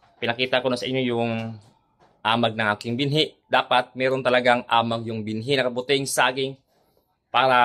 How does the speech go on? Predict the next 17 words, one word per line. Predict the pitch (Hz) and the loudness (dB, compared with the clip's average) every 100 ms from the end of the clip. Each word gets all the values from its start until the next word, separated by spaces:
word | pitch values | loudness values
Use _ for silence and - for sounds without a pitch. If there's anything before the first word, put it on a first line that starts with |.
| 123 | 2
meron | 131 131 131 | 0 0 0
po | 127 | 0
kayong | 120 117 120 123 123 _ _ _ | 2 4 4 2 -4 _ _ _
maani. | 120 117 113 110 107 104 _ _ _ _ | 0 2 0 0 -4 -10 _ _ _ _
So, | - 156 147 143 143 - _ _ _ _ | -6 2 4 4 0 -8 _ _ _ _
sa | - | -4
nagtatanong | 139 135 139 143 160 196 196 | -2 0 2 2 2 0 4
po | |
dyan, | 214 196 180 185 185 _ _ _ _ | 4 6 4 2 -8 _ _ _ _
alam | 120 139 151 | 0 0 2
nyo | |
na | 160 | 0
kung | 151 127 | 0 -4
magkano | 120 117 131 135 | -6 0 0 0
yung | 135 131 127 | -2 -4 -4
binhi | 131 135 139 | -4 -2 0
na | 127 113 113 110 | 2 2 0 -4